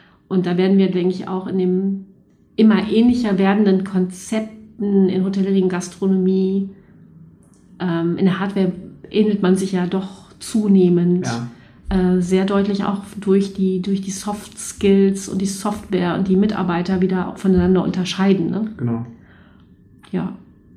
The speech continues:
Speaker 1: Also das ist dann auch wiederum die Chance für die individuellen Betriebe, hier zu punkten, ne?
Speaker 2: Ja, genau. Ähm, ich glaube, der, der Gast, der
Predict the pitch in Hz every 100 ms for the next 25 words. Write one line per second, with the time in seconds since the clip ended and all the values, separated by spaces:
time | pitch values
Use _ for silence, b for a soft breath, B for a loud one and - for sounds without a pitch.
0 | - B B - 214 220 214 - - -
1 | - - - - 190 180 196 214 - -
2 | 202 202 208 208 185 196 190 196 190 190
3 | - 190 180 190 185 180 190 185 - 233
4 | 226 175 180 196 196 190 208 196 - 87
5 | - - 113 117 120 104 - - B B
6 | B B - 110 113 110 104 113 127 -
7 | 113 113 110 101 92 85 85 98 147 -
8 | - - - - - 104 104 101 95